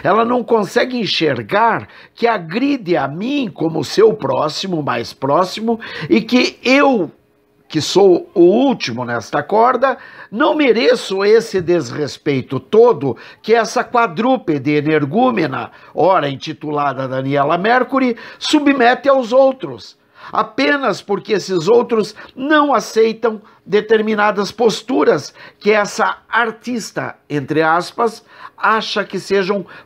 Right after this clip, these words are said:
posturas adequadas, porque pelo seu ponto de vista são adequadas a si mesma. Bom, é interessante notar também que eu nunca vi a Daniela,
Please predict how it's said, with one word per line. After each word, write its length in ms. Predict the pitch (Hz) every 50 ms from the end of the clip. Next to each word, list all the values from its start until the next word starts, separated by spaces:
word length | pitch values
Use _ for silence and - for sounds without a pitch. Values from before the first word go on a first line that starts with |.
| _
posturas 840 | - 240 233 220 226 - - 269 269 269 233 233 208 175 - - _ _
adequadas, 880 | - 233 240 254 226 220 - - 185 190 196 202 185 214 214 190 - _ _ - - - _
porque 240 | - 214 214 214 233
pelo 300 | 175 - 254 247 233 220
seu 220 | 220 - 240 220
ponto 420 | - - - 285 294 277 - 262 233
de 100 | 202 196
vista 500 | 165 170 202 202 185 - - 214 196 196 - - -
são 280 | _ - - 240 240 220
adequadas 840 | 214 202 185 202 196 - - 175 175 180 165 165 175 165 165 - - - _ _
a 80 | 156 165
si 200 | - - 175 170
mesma. 520 | 151 143 120 113 107 - - 101 98 - - - _ _ _ _ _ _ _ _ _ _ _ _ _ _ _ _ - - - - - - - -
Bom, 300 | - 240 - - - - _ _ _
é 120 | - 202
interessante 600 | 214 185 - 190 165 156 135 - 196 190 - 170 160
notar 460 | 151 - - - 180 170 156 147 -
também 500 | - 143 127 131 131 190 202 185 143 - - - - - _
que 80 | - 214
eu 80 | 208 190
nunca 360 | 202 262 269 254 - 202 170
vi 200 | 143 143 190 196
a 80 | 170
Daniela, 800 | 143 131 139 131 127 123 127 139 165 165 147 127 120 107 -